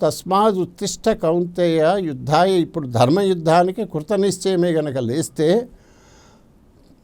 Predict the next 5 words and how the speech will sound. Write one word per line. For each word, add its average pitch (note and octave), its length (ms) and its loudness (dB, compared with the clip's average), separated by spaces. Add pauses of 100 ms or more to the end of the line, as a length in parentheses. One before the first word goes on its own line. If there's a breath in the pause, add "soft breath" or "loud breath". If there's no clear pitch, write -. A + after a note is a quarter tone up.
(140)
మనకు D3 500 4
ఎంట D#3 360 2
ఎవరొచ్చారు F#3 960 4
అన్నదే F3 360 0
కాకుండా C#3 800 -2